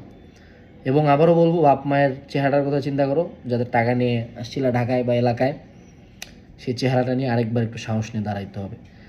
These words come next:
আমার আজকে actually ভয়েসে এত এনার্জি নাই, কারণ এক পঁচিশ ব্যাচকে আর, মানে,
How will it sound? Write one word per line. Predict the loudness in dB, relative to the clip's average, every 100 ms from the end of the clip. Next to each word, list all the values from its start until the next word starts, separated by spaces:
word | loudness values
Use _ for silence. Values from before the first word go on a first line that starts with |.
| -20 -6
আমার | 0 2
আজকে | 2 0
actually | -4 -4 -2 0
ভয়েসে | 2 2 2 0
এত | 0
এনার্জি | 0 2 2 2
নাই, | 2 0
কারণ | -2 -2 0
এক | -2 -4
পঁচিশ | -6 -4 -2
ব্যাচকে | -2 -2 -2 -2
আর, | -2 -6 -16 -20 -20 -20
মানে, | -10 -10